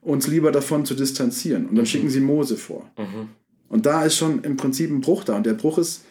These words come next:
Speaker 1: genau, und das ist was, was Gott stückchenweise, sukzessive versucht wegzunehmen. Aber
Speaker 2: Ja.
Speaker 1: da sind wir jetzt heute noch nicht bei unserem Thema. Es ist,
Speaker 2: Ja.
Speaker 1: es geht,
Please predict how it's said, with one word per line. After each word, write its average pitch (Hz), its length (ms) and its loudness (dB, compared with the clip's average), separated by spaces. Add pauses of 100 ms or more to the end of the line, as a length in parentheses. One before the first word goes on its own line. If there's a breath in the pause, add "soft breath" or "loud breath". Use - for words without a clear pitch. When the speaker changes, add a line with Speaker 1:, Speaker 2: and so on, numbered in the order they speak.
(680 soft breath)
Speaker 1:
genau, 95 220 -4
und 85 140 -6
das 143 120 2
ist 170 160 0
was, 156 200 0
was 113 140 -4
Gott 143 220 2 (180)
stückchenweise, 131 1000 0
sukzessive 131 720 -2
versucht 123 560 -4
wegzunehmen. 87 760 -6
Aber - 120 -6
Speaker 2:
Ja. 123 100 -2
Speaker 1:
da 117 60 -4
sind 113 200 -2
wir 98 100 -8
jetzt - 140 -12
heute - 140 -10
noch 90 120 -10
nicht 110 200 -6
bei 85 60 -8
unserem 78 280 -12
Thema. - 260 -14
Es - 120 -12
ist, 110 140 -4
Speaker 2:
Ja. 127 140 0
Speaker 1:
es 120 60 -2
geht, 113 120 0